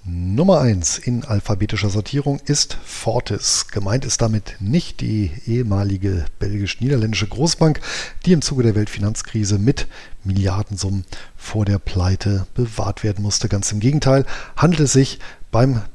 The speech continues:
transatlantischen Namensvetter um ein lupenreines Witwen- und Waisenpapier. Die kanadische Holding ist in zahlreiche nordamerikanische Strom- und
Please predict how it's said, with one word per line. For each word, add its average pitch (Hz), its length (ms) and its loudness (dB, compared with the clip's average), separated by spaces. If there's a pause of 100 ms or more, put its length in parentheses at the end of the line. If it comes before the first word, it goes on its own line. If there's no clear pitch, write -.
transatlantischen 110 880 0
Namensvetter 104 680 -2
um 170 280 -2
ein 123 300 0
lupenreines 95 800 -2
Witwen- - 400 -6
und 127 260 -6 (100)
Waisenpapier. 98 840 0
Die 90 100 -4
kanadische 92 540 -2
Holding 151 320 6 (360)
ist - 300 4
in 156 160 0
zahlreiche 98 640 2
nordamerikanische 101 1120 -2
Strom- 95 500 -6
und 160 280 -4